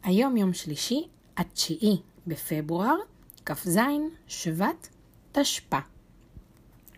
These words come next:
שמחתי מאוד לראות אתכם אתמול במרכז למידה שלנו. המטרה של המרכז למידה היא לאפשר לכם לשבת ביחד, כל הילדים של הכיתה במקביל, ולהתקדם בלימודים.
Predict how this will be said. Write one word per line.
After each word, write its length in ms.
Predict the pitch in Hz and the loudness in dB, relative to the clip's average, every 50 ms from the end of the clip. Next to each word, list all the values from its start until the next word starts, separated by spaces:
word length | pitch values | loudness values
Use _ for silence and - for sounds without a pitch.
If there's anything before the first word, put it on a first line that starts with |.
| - - - | -20 -8 -4
שמחתי 460 | - 202 185 202 233 - - - 277 | -2 0 2 2 2 0 -2 -2 0
מאוד 260 | 247 214 196 208 202 | 0 0 0 0 0
לראות 300 | 190 180 160 165 170 - | 0 0 -2 -4 -6 -8
אתכם 280 | - - - 175 165 160 | -8 -8 -6 -4 -4 -4
אתמול 220 | 160 - 170 165 | -4 -4 -4 -2
במרכז 500 | 160 160 156 156 151 - - 160 160 160 | -2 -2 -4 -4 -6 -6 -6 -4 -4 -2
למידה 380 | 175 180 180 165 156 151 147 156 | -2 -2 -2 -2 -4 -6 -8 -8
שלנו. 400 | - - 170 165 165 165 160 160 160 - _ _ - - - - - - - - - - - - | -8 -8 -6 -6 -6 -6 -8 -8 -10 -12 _ _ -20 -20 -20 -20 -20 -20 -20 -20 -20 -20 -16 -14
המטרה 460 | - - 202 196 196 180 170 190 220 | -4 -2 -2 0 0 0 0 0 0
של 160 | 220 - 247 233 | 0 0 0 0
המרכז 460 | 196 175 170 165 - 185 180 175 185 | 0 -2 -4 -4 -4 -4 -4 -2 0
למידה 400 | 196 180 165 156 156 165 165 180 180 - - _ - - - - - - | 0 0 0 -2 -4 -4 -6 -6 -6 -10 -16 _ -20 -20 -20 -20 -10 -4
היא 100 | 196 185 | -2 0
לאפשר 460 | 190 185 185 - - - 233 233 247 | 0 0 -2 -2 0 0 2 2 2
לכם 460 | 247 240 233 - - 196 196 196 202 196 196 - - - - _ _ - | 0 -2 -2 -2 0 0 2 2 0 -2 -6 -10 -20 -20 -20 _ _ -8
לשבת 560 | 180 165 - - - - 247 247 233 262 254 - | -6 -4 -2 -2 0 2 2 2 2 0 -2 -4
ביחד, 580 | 190 160 151 151 151 151 151 - - 196 220 240 285 - - - - - _ _ | -4 -4 -4 -4 -6 -8 -8 -4 0 0 0 0 0 -4 -10 -18 -20 -20 _ _
כל 440 | - - 269 285 294 294 285 285 277 254 | -4 0 4 4 6 6 4 4 2 2
הילדים 420 | 208 185 170 165 160 170 180 175 | 0 0 0 0 0 0 0 0
של 200 | 170 - 190 170 | 0 -2 -4 -6
הכיתה 400 | 160 - - - 156 - 214 214 | -6 -6 -8 -10 -4 0 2 2
במקביל, 680 | 214 170 165 156 156 - - - 175 185 226 262 302 339 320 - - - - - - _ - | 2 2 0 -2 -4 -4 -4 2 4 6 6 6 4 2 -4 -10 -16 -20 -20 -20 -20 _ -4
ולהתקדם 640 | 208 190 185 185 180 - - 185 165 170 180 185 185 | -2 0 0 0 -2 -4 -4 -4 -2 0 2 2 2
בלימודים. 600 | 190 202 196 180 170 170 160 151 165 160 160 156 | 2 2 0 0 0 -2 -2 -4 -4 -4 -4 -6